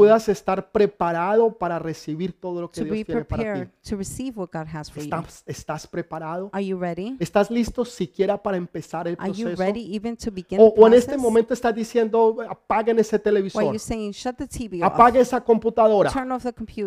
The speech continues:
Speaker 1: Sabes, si tú estás incómodo,
Speaker 2: If you're
Speaker 1: es
Speaker 2: uncomfortable,
Speaker 1: porque Dios te está
Speaker 2: it's
Speaker 1: confrontando.
Speaker 2: because God is confronting
Speaker 1: Eso es
Speaker 2: you.
Speaker 1: bueno.
Speaker 2: That is good.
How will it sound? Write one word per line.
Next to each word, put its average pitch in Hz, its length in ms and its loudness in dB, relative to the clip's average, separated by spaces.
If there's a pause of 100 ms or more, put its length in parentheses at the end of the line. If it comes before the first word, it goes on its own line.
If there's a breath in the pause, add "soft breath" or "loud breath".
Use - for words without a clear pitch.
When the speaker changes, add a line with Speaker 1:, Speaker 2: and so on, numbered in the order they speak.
Speaker 1:
Sabes, 233 320 6
si 220 200 -2
tú 247 160 -4
estás 247 320 -6
incómodo, 185 640 -2
Speaker 2:
If 190 160 -8
you're 233 220 -2
Speaker 1:
es 190 80 -12
Speaker 2:
uncomfortable, 202 380 -4 (100)
Speaker 1:
porque 160 180 0
Dios 180 240 2
te - 80 -16
está 190 160 -6
Speaker 2:
it's - 80 -10
Speaker 1:
confrontando. 190 480 -4
Speaker 2:
because - 240 -4
God 175 160 -4
is 175 80 -10
confronting 214 380 4
Speaker 1:
Eso 233 180 6
es 170 60 0
Speaker 2:
you. 165 80 -6
Speaker 1:
bueno. 208 340 2 (160)
Speaker 2:
That 180 160 -6
is - 140 -10
good. 285 220 0